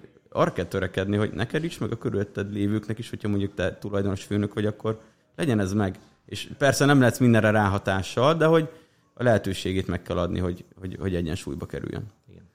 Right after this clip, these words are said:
Speaker 2: Ezzel így egyetértünk. <laughs>
Speaker 1: Ja. Jó, a,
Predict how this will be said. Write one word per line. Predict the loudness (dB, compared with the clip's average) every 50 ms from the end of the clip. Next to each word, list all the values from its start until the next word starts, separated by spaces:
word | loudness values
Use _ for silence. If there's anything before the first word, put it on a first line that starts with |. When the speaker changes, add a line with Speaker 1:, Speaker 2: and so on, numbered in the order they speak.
| _ _ _ _ _ _ _ _ _ _ _
Speaker 2:
Ezzel | -20 -20 -20 -20
így | _ _ _ _ _ _ _ _ _ _ _ _ _ -14
egyetértünk. | -12 -12 -12 -10 -10 -10 -6 -4 -4 -4 -4 -4
<laughs> | -6 -6 -6 -6 -10 -12 -8 -4
Speaker 1:
Ja. | -2 -2 -2 -4 -6 -10 _ _ _ -20 -20 _ _ _ _ _ _ _
Jó, | -2 -2 -2 -2
a, | -2 -4 -4 -2 -2 0 0 0 -2 -4 -8